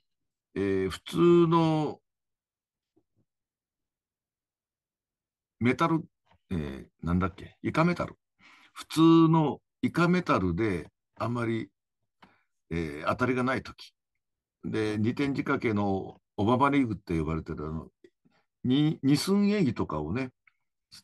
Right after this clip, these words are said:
二点仕掛けでやるリグがあるよね。それでもあんまりバイトがないときに、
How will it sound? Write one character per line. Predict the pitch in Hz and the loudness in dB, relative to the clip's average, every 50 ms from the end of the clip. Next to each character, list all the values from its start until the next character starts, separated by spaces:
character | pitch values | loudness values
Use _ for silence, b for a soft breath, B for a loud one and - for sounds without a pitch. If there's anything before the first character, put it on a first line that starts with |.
| - - | -10 -4
二 | - 101 92 | -2 -2 0
点 | - 110 107 101 | 0 0 0 0
仕 | 123 | 0
掛 | 113 - 107 | 0 0 0
け | 90 87 | 0 0
で | 82 82 80 76 - _ _ - - - - _ _ _ _ _ _ _ _ _ _ b b b b b b _ _ _ _ _ _ _ | 0 -2 -2 -4 -8 _ _ -12 -12 -12 -14 _ _ _ _ _ _ _ _ _ _ b b b b b b _ _ _ _ _ _ _
や | - 92 90 | -2 0 0
る | 82 82 82 | 0 0 0
リ | 80 87 | 0 0
グ | 85 82 78 | -2 -2 -4
が | 73 58 | -4 -6
あ | |
る | 57 53 52 | -10 -12 -10
よ | - 90 | -8 -8
ね。 | 127 143 123 - _ _ _ _ _ _ _ _ _ _ _ _ _ _ _ _ _ _ _ _ _ _ - | -8 -8 -10 -14 _ _ _ _ _ _ _ _ _ _ _ _ _ _ _ _ _ _ _ _ _ _ -6
そ | - 170 | -2 0
れ | 170 170 | 0 2
で | 180 190 | 2 2
も | 185 156 | 2 4
あ | 127 | 4
ん | 120 | 4
ま | 135 147 | 2 2
り | 147 | 0
バ | 117 139 139 | 0 0 -2
イ | 139 | -2
ト | 139 | -2
が | 139 147 | -2 0
な | 147 151 | 0 0
い | 139 90 | 0 0
と | 95 90 | -2 -4
き | - 95 | -4 -2
に、 | 98 107 95 80 67 | -2 -2 -2 -4 -6